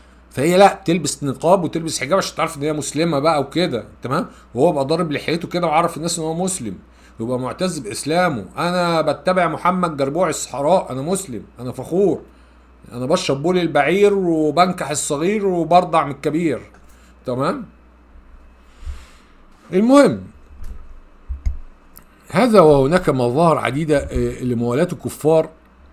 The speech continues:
و-، وفيما يلي، آه، بعضها باختصار. آه، مداهنتهم ومضاراتهم، يعني ما ينفعش تدهنهم وتاخدهم على قد عقلهم وتسيسهم وكده، ما ينفعش. طاعتهم فيما يقولون وفيما يشيرون به،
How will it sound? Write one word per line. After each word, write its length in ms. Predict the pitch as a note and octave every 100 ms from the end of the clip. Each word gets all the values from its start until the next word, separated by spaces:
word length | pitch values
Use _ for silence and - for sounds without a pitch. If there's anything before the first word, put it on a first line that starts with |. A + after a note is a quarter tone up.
| _ - - -
و-، 240 | C#3+ D#3 C#3 -
وفيما 440 | D3 C#3 F#3+ F#3 F3+
يلي، 300 | G#3+ F#3+ F#3
آه، 160 | C#3+ C3
بعضها 360 | B2+ B2 E3 D3
باختصار. 520 | A2+ - - F#2 - _ _ _ _ _ _ _ E3
آه، 220 | E3+ D3 -
مداهنتهم 920 | D#3 F3+ F#3 E3+ F3 F3+ F3 A#3+ G#3
ومضاراتهم، 1000 | E3 D3+ D3+ C#3 C3+ B2+ B2 A#2+ G2+ F#2 F2+ -
يعني 180 | D3 D#3
ما 40 |
ينفعش 300 | D3+ A3 C#3+
تدهنهم 420 | A#2 B2+ E3 C#3
وتاخدهم 400 | A2 - D#3 C3
على 120 | G#2+
قد 180 | C#3 B2
عقلهم 340 | F#2 G#2+ D3 A#2+
وتسيسهم 500 | - A#2+ C#3+ B2+ G2
وكده، 140 | C#3+
ما 60 | A#2
ينفعش. 440 | - - - - - - - - - - - - - - - -
طاعتهم 420 | C#3+ G3 A3 F#3
فيما 260 | F3 F3+ E3
يقولون 600 | C#3 C3+ D3+ F#3+ F#3 F3 - -
وفيما 440 | D3+ - F#3+ E3
يشيرون 540 | C#3 - D#3 F3+ D3+
به، 140 | G2+